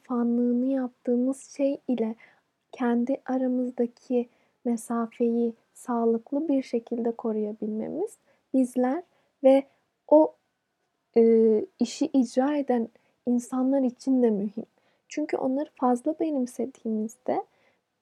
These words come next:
belli bir yakın arkadaş kisvesinden de çok daha öteye gidip artık birer, yani üzgünüm ama oyuncakmış gibi görüyoruz. Onları işte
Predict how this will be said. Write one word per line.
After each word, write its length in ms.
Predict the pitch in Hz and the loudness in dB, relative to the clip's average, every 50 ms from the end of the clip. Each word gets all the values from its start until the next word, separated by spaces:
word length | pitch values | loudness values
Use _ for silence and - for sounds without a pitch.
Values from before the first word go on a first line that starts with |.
| _ _ _ | _ _ _
belli 300 | 262 254 254 262 285 320 320 | 0 2 4 2 2 2 2
bir 160 | - 381 370 330 | 0 0 2 2
yakın 320 | 294 277 - - 330 320 | 0 0 -2 -4 -4 -2
arkadaş 720 | 302 285 269 269 - 302 262 262 262 262 247 - - - - _ _ _ _ - | -2 -2 -4 -2 -2 0 0 2 2 0 0 -4 -10 -18 -20 _ _ _ _ -10
kisvesinden 800 | - 262 - - - 247 247 247 - - 247 262 302 349 359 359 | -8 -8 -8 -2 0 0 0 0 -4 -6 -4 -4 -4 -4 -4 -4
de 60 | - - | -4 -6
çok 320 | - - - 302 - - - | -6 -6 -6 -6 -6 -4 -2
daha 200 | 269 247 262 - - | 0 0 0 2 2
öteye 380 | 247 240 - - 269 269 277 | 0 0 0 0 2 2 2
gidip 340 | 262 233 226 - - 381 - - - - - _ _ - | 2 0 -4 -6 -8 -10 -10 -14 -20 -20 -20 _ _ -4
artık 540 | 269 269 285 294 - - 339 - _ _ - | -2 -2 -2 -4 -4 -6 -8 -8 _ _ -2
birer, 400 | 262 240 262 269 294 311 - - _ _ _ _ _ _ _ _ _ _ _ _ _ _ _ _ _ _ _ | 0 2 2 0 0 -2 -6 -10 _ _ _ _ _ _ _ _ _ _ _ _ _ _ _ _ _ _ _
yani 380 | 240 247 240 240 233 233 233 - - | 0 2 2 2 2 2 0 0 0
üzgünüm 460 | 240 233 220 - - 285 277 262 240 | 0 -2 -2 -2 0 2 2 2 2
ama 340 | 233 226 226 233 247 277 294 - _ _ _ | 2 2 0 0 0 -2 -6 -8 _ _ _
oyuncakmış 760 | - 247 247 254 262 262 254 294 294 285 - 233 226 220 - - | -2 0 2 2 2 2 2 0 -2 -2 -2 -2 -2 -2 -4 -10
gibi 320 | - - 240 - 233 233 | -16 -12 -10 -8 -6 -2
görüyoruz. 480 | - 233 226 226 226 240 269 311 302 - - - | -2 0 0 0 0 0 0 -2 -4 -6 -4 -4
Onları 400 | 254 254 247 240 240 247 240 240 | -2 0 0 0 0 0 0 -2
işte 520 | 240 240 - - - - 247 240 247 262 | -6 -6 -10 -12 -8 -4 -4 -4 -4 -6